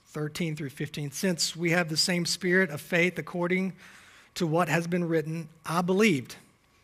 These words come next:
and so I spoke.' We also believe,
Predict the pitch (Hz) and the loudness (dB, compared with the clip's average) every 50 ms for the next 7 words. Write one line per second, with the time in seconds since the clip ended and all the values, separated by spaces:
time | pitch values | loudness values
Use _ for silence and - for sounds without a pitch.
0 | _ _ _ _ - - 143 - - - 185 175 185 202 220 202 - - - _ | _ _ _ _ -14 -12 -6 -4 -2 0 2 4 4 4 4 2 -2 -10 -20 _
1 | _ _ _ - - 147 151 - - 226 208 151 - - - - _ _ _ _ | _ _ _ -4 -2 -2 -2 2 2 2 2 2 0 -6 -18 -18 _ _ _ _
2 | _ _ _ _ _ _ _ _ _ _ _ _ _ _ _ _ _ - 151 196 | _ _ _ _ _ _ _ _ _ _ _ _ _ _ _ _ _ -4 2 6
3 | 202 196 240 247 - - 202 165 160 156 165 196 220 220 - - | 10 10 10 10 8 6 0 0 2 2 2 2 2 0 -4 -8